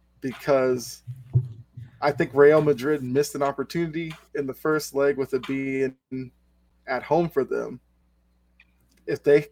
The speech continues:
could have gotten, like, a little two-goal lead going back to Man City, I might feel better about them, but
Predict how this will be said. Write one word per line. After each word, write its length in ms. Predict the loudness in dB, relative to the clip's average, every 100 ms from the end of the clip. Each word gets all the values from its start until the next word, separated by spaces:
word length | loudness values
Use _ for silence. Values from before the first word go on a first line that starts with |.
| _
could 120 | -2
have 120 | -2 4
gotten, 240 | 4 4
like, 140 | 0
a 40 | 0
little 140 | -2
two-goal 500 | -4 -4 -2 0 0
lead 260 | -4 -6 -2
going 260 | -2 -2
back 240 | -2 -2 -2
to 100 | -4
Man 180 | -4 -4
City, 420 | -6 -6 -6 -6
I 140 | -6
might 240 | -2 -2 -2
feel 160 | -4
better 240 | -2 -2 0
about 280 | 0 -2 -2
them, 320 | -4 -6 -10
but 260 | -4 -4